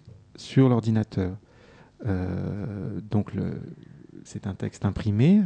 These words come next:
à partir de, de l'imprimante de l'ordinateur, mais là aussi, vous voyez, à nouveau, il y a des ratures parce que je relis le texte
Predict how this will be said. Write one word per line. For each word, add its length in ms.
à 40
partir 400
de, 160
de 120
l'imprimante 500
de 80
l'ordinateur, 640
mais 100
là 160
aussi, 240
vous 80
voyez, 420
à 100
nouveau, 320
il 80
y 80
a 40
des 120
ratures 480
parce 280
que 200
je 160
relis 320
le 120
texte 540